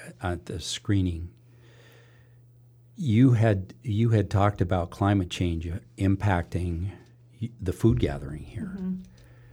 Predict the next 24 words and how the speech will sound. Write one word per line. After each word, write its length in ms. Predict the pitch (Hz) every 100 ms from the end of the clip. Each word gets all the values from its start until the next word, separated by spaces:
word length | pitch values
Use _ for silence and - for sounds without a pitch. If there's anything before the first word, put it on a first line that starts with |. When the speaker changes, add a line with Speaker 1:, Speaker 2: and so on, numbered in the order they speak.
| - - -
Speaker 1:
And, 520 | 90 90 90 90 - - 101
and 320 | 104 113 104
how 300 | 107 101 92
then, 500 | 95 98 98 98 - - 170
getting 280 | 107 101 95
back 300 | 98 98 -
to 80 | 98
what 200 | 101 98
you 160 | 98
just 220 | 92 92
shared 340 | - - 101 98
about 380 | 90 90 92 - - -
having 300 | - 98 92
time 300 | 85 95 92
with 200 | 90 -
your 80 | 85
family, 600 | - 98 101 104 90 82 - - - -
I 60 | 92
mean, 340 | 92 92 - - - _ _ _ _ _ - _ _ _ _ _ _ _ _ _ _
climate 380 | - 113 131 98
change 560 | - 95 87 87 92 -
is, 280 | 98 90 95 - -
is 600 | 98 87 87 85 - - - _ _ _ _ _ _ _ - - _
having, 680 | - - 104 104 110 107